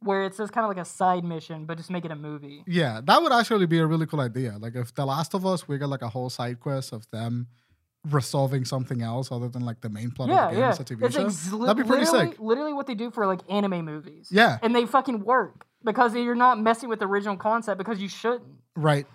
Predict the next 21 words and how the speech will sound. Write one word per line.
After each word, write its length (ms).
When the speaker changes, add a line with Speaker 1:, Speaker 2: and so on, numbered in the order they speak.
Speaker 1:
And 120
you, 180
and 120
you 80
can't 300
cram 340
it 80
in 160
or 160
expand 400
it 80
out 320
too 280
thin 280
or 80
too, 320
make 160
it 140
jumbled 360
up. 180
So 360